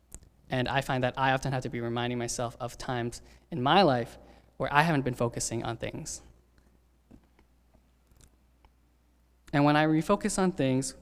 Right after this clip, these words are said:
that are important, um, that's when we can, that's when I accomplish my best work and accomplish, um, things that I, um, don't expect. So God refocuses David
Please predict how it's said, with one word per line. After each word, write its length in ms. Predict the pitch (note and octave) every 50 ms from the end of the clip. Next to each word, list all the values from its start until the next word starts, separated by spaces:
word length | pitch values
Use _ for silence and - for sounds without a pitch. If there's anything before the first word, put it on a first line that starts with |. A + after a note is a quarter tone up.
| - - _ _ _ _
that 120 | - C3+
are 100 | C3+ C3+
important, 640 | C3 C3 - - F3+ F3 E3+ - C#3 B2+ C#3+ - - - - - - _ - _ _ _ _ -
um, 280 | D3+ C3 B2 A#2+ A#2+ - - - _ _ _ _ _ _ _ _ _ _ _ _ _
that's 200 | - D#3+ E3 -
when 120 | F3+ D#3+
we 80 | D#3 D#3
can, 260 | D3+ D3+ D3 C#3+ D3 - -
that's 180 | - D3+ - -
when 100 | D3+ C#3
I 360 | C3+ C#3 C#3 C#3 C3+ C#3 - - - - - - - -
accomplish 560 | - E3 - - C#3 C3 - C3 B2 - - - -
my 140 | C#3+ B2+ B2+
best 280 | C3+ B2+ B2+ - -
work 320 | C#3 B2 A#2+ A#2+ A#2+ - - - - _ _ _
and 80 | - B2+
accomplish, 520 | B2 - B2+ B2 - C3 A#2+ B2+ - - - - - - - _ _ _
um, 280 | - B2 A#2 G#2+ A2 - - -
things 220 | - C3 C3 B2+
that 140 | - A#2+ -
I, 360 | B2+ B2+ B2+ B2 A#2+ B2 B2 - - - _ _ - _ _ -
um, 280 | C#3+ A#2 A#2 A#2 - - - _ _ _ _ _ _ _ _ _ -
don't 160 | - C3+ B2
expect. 460 | B2 - - - - - - - - - - _ _ _ _ _ _ _ _ _ _ _ _ _ _ _ _ _ _ _ _ _ _ _ _ _ _ - - - - -
So 180 | - - F#3 E3+
God 260 | - E3 F3 G3 A3
refocuses 840 | A3 G3+ G#3 G#3+ G#3 - F#3 F3+ F3+ G#3 G3 F#3+ F3 D#3+ C3+ - -
David 480 | - C#3 C3+ C3+ C3 B2 A#2+ A#2+ C#3